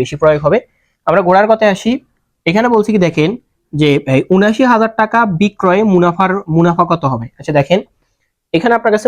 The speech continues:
মুনাফার পরিমাণ চাইছে। আচ্ছা ফাইন, এই মুনাফার পরিমাণ চাক আর যেটাই চাক আমরা এটা বের করতে পারবো খুব শর্টকাটে। দেখেন এটা আসলে অনেকভাবে বের করা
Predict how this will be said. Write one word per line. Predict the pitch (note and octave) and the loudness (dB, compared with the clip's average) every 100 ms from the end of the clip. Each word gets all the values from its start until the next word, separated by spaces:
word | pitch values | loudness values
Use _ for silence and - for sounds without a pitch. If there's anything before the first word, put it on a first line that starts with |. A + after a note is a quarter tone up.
| A3 | 2
মুনাফার | F#3 F3+ F#3+ F#3+ | 2 2 0 0
পরিমাণ | E3 C#3+ B2+ | 2 0 0
চাইছে। | B2 - C3 | -4 -6 -8
আচ্ছা | - - | -8 -2
ফাইন, | D4+ G3 D#3 | 0 0 0
এই | D3+ | -2
মুনাফার | E3 D#3+ F3 F3+ | -2 -2 -2 -2
পরিমাণ | F3+ F3+ F3 | 0 -2 0
চাক | D#3 E3 | -2 0
আর | D#3 | -2
যেটাই | C#3+ D#3 D#3 | -2 -2 0
চাক | E3 D#3 | -2 -2
আমরা | C#3 C#3+ C#3+ D3 | -2 0 0 -2
এটা | C3 C#3 | -2 2
বের | C#3 C#3 | 0 0
করতে | C#3 D3 | -4 -4
পারবো | C#3+ D3 | -2 -4
খুব | D3+ - | -6 -4
শর্টকাটে। | C#3+ - C#3 G#3 - _ _ - | -2 -2 -2 -2 -4 _ _ -2
দেখেন | G3 F3 G3 | 0 2 2
এটা | A3+ C4 | 2 2
আসলে | G#3 A#3 F#3 | 2 2 2
অনেকভাবে | F3+ F3 F3 E3+ | 2 0 2 2
বের | E3+ - | 2 0
করা | A2+ | -2